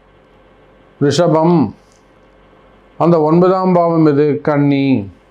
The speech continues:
அதோடு மட்டுமல்ல, அந்த கன்னி என்கிற ஸ்தானத்தை ராகுவும்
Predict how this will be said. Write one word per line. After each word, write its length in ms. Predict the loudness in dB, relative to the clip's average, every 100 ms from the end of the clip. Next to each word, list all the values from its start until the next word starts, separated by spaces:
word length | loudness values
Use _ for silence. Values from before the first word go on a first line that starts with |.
| _ _ _ _ _ _ _ -20 -20 -20 -4 0
அதோடு 320 | 0 2 2 2
மட்டுமல்ல, 420 | 0 0 2 0 -2 -6 _ _ _ _ _ _ -20 _ -4 -2
அந்த 160 | 2 0 0 0
கன்னி 340 | 0 2 0 -2 -2 0
என்கிற 240 | 2 2 0
ஸ்தானத்தை 500 | 0 -2 0 -2 0 0 2
ராகுவும் 520 | 2 0 0 -2